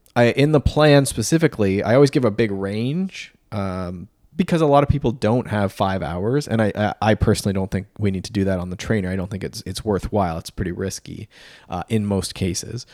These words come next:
So all that to say, I think you can work within the range, but the reality is that most of us are not going to do, especially for the folks doing the hundred K who are gonna be up in that maybe five hours plus, I don't know,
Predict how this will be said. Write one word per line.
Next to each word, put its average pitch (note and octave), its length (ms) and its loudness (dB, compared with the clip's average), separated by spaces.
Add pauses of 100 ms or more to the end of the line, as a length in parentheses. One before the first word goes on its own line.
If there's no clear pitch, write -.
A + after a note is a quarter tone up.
(1080)
So F#3 320 10
all D#3 180 8
that D#3 140 8
to D3 80 2
say, C3+ 140 4
I A#2+ 60 6
think F3 380 2
you D3+ 80 6
can C3 320 -2 (140)
work C3+ 260 4
within C3+ 240 2
the A2+ 80 2
range, G#2+ 380 0
but - 280 -2 (140)
the A#2 100 -2
reality A#2+ 520 6
is G2+ 100 2
that G#2 140 -2
most G#2+ 280 0
of G#2 120 0
us G2+ 380 0
are G2+ 140 -2
not G2 220 -2
going F#2+ 300 -4
to G2+ 100 -8
do, F#2+ 480 -2
especially C3 440 -2
for B2 100 0
the G#2+ 80 0
folks A2 240 0
doing G#2 240 2
the G2+ 60 -2
hundred G#2+ 340 0
K F#2+ 480 0 (460)
who A#2 100 4
are G2+ 80 4
gonna G2 200 0
be G2+ 200 0
up G#2 160 0
in G2 80 -2
that F#2 180 -4 (140)
maybe F#2+ 200 -2
five G2 400 0
hours F#2+ 760 -2 (340)
plus, C#3+ 400 -2
I - 80 -2
don't F#2 160 -2
know, B2+ 260 -2